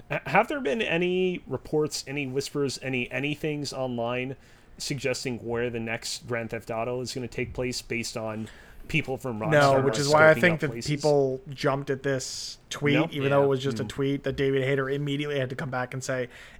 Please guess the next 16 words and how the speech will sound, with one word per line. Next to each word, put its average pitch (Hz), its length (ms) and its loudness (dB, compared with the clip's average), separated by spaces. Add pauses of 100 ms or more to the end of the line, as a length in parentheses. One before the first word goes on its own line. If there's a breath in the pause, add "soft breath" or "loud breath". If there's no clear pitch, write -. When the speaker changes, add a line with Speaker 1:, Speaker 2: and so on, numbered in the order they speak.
Speaker 2:
"It 160 80 2
was 147 200 2
just 143 260 -2
a 147 60 -6
suggestion. 143 680 2
I 143 160 0
know 143 220 4
nothing." 135 640 0 (440 soft breath)
And 135 280 0
he, 147 360 2
as 143 200 4
a 135 120 4
fellow 139 260 4
Canadian, 131 440 -2
he 127 100 -4
just 127 220 -10